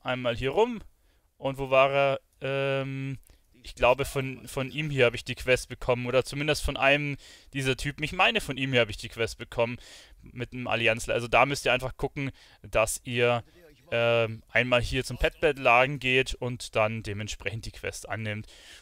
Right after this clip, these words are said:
Und sobald ihr die gemacht habt, könnt ihr euch dementsprechend auch hinporten lassen. Jetzt bin ich gerade überlegen, wo jetzt hier der Elementar war. Äh, ach nee,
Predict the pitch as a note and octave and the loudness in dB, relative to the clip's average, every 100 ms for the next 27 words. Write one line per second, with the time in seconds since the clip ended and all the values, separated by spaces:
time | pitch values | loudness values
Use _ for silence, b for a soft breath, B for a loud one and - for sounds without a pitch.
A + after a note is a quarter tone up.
0 | B A2 A2+ A2+ A2+ B2 A#2 C3+ C3+ B2+ | B -18 -8 2 4 4 -2 -6 -2 0
1 | - C3 - - A2+ A2+ - - - G2+ | 0 0 -2 -6 -8 -6 -6 -6 -8 -10
2 | F#2+ G2 - G2 A2+ G2 F2+ A2+ A2 G#2 | -10 -12 -12 -14 -12 -12 -10 -12 -8 -6
3 | G2 G#2 G2+ A#2 - C#3 - B2+ A#2 A#2 | -6 -6 -8 -8 -8 -8 -4 -4 -2 -4
4 | B2 D3+ C3+ C3 - B2+ B2 A#2+ A#2+ A2+ | -2 -4 -4 -6 -4 -2 -2 -2 -6 -2
5 | B2 C#3 A#2 A2 D#3 b b b b b | 0 0 0 -2 -2 b b b b b
6 | _ - B2 C#3 C#3+ C#3+ D3 C3+ C#3 B2+ | _ -14 -6 -2 -2 -2 -4 0 2 2